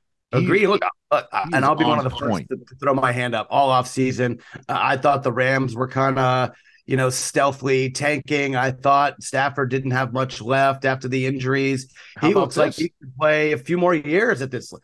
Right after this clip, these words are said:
Speaker 2: high level.
Speaker 1: How about this? How about Matthew Stafford for comeback player of the year?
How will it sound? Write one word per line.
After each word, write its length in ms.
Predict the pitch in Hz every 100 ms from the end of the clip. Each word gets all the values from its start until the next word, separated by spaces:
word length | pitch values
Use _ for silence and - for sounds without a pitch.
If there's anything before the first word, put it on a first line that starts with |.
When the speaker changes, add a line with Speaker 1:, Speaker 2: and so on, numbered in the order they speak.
| - -
Speaker 2:
high 200 | 120 165
level. 440 | 143 165 175 67 - _ _
Speaker 1:
How 80 | 110
about 180 | 147 151
this? 220 | 214 -
How 100 | 123
about 180 | 131 90
Matthew 340 | 117 135 139
Stafford 440 | - 151 214 -
for 80 | -
comeback 440 | - 95 78 71 -
player 260 | 73 64
of 80 | 60
the 60 | 60
year? 140 | -